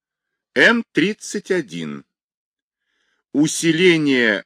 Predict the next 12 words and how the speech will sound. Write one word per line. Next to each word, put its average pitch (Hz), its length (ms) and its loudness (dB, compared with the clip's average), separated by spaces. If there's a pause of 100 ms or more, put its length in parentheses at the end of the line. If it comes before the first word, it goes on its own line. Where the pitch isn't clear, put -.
расслабленных 101 1200 -4
прямых 92 580 -8
мышц - 600 -10 (100)
живота. 98 680 -10 (2000)
Исходное 220 800 0
положение 139 680 -2
пациента, 78 920 -8 (180)
сидя 139 720 -8 (540)
с - 100 -20
согнутыми 135 1120 0 (120)
в - 120 -20
тазобедренных 98 1400 -2